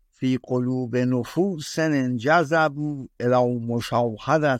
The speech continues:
الجمال فی الافق الاعلی و هدیتهم الی المنهج القویم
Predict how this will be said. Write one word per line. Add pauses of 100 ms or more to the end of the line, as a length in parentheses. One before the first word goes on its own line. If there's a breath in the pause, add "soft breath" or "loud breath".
الجمال (480)
فی
الافق
الاعلی (760)
و
هدیتهم (140)
الی
المنهج
القویم